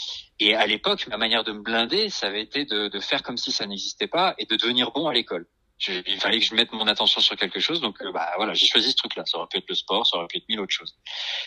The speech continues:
Et, mais le problème, c'est que le, la, la difficulté, la, la, la tristesse, la honte de, de, de porter son nom de famille, ben,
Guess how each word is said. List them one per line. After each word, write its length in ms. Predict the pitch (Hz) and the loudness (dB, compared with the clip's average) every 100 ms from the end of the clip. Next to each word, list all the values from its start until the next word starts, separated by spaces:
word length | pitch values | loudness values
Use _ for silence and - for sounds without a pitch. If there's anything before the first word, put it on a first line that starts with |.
| - - | 0 4
Et, 380 | 110 107 104 101 101 - _ _ - - - | 6 8 6 4 -2 -8 _ _ -20 -10 0
mais 60 | |
le 60 | 120 | 0
problème, 380 | - 160 160 131 | 2 2 2 2
c'est 160 | - 117 | -2 0
que 280 | 117 110 - - - | 0 0 -4 -16 -12
le, 600 | 104 101 98 92 92 80 98 | -4 -2 0 -2 -6 -10 -8
la, 260 | - - - | -8 -8 -8
la 160 | - 120 | -4 0
difficulté, 760 | - - 160 135 131 135 131 - _ _ | 4 6 6 2 0 0 0 -4 _ _
la, 260 | 107 98 95 | -2 0 -2
la, 180 | 113 107 | -4 0
la 160 | 120 | 0
tristesse, 640 | 117 - - - 131 127 - | 2 2 0 0 0 2 2
la 140 | 110 117 | 4 4
honte 440 | 147 139 - - | 0 0 0 -2
de, 320 | 113 110 107 104 | -6 -6 -4 -4
de, 220 | 107 113 | -6 -6
de 120 | 110 | -4
porter 320 | 107 123 - | -2 -2 0
son 160 | 123 127 | 0 -2
nom 100 | 123 | 0
de 40 | |
famille, 320 | - 127 135 | 2 2 2
ben, 140 | 131 | -2